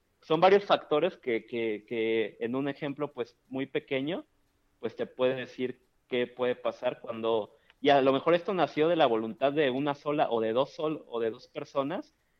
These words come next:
pero cuando empiezas a ver que alguien hace como algo, algo en, en,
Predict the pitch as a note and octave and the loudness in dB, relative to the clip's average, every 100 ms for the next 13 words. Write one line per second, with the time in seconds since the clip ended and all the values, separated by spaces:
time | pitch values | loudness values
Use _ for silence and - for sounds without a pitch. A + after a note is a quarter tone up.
0 | _ - A#2+ A#2+ A#2 C3 A#2+ A#2+ A#2 C#3+ | _ -2 2 2 0 0 0 0 0 -4
1 | D3 E3+ - - B2+ C3+ C3 - C3+ B2+ | -4 -6 -10 -8 -2 0 0 -2 0 0
2 | C3 C#3 D3+ D3+ _ _ _ - C3 - | 0 -2 -4 -8 _ _ _ -4 -2 -2
3 | C3+ - A#2 A2 A2 A2 A2 - - A#2+ | -10 -8 -6 -4 -4 -4 -6 -10 -10 -8
4 | A#2 B2 B2 A#2+ A2 G2+ B1 - _ _ | -6 0 2 2 2 -4 -10 -20 _ _
5 | _ _ _ _ - B2 B2+ C3 C3 B2+ | _ _ _ _ -4 -2 -2 0 2 2
6 | A#2 A2 - - A#2+ A2+ E2 | 0 -6 -12 -10 -10 -10 -14